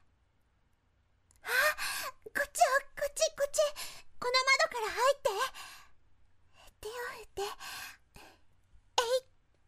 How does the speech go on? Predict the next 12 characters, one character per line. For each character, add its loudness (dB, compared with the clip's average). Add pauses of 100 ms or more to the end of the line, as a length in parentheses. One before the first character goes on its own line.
(180)
と。 -4 (2500)
い、 -14
い -14
ら 0
っ 6
し -6
ゃ 4 (120)
い。 -10 (920)
今 2 (240)
日 -4
は -2
ね、 -16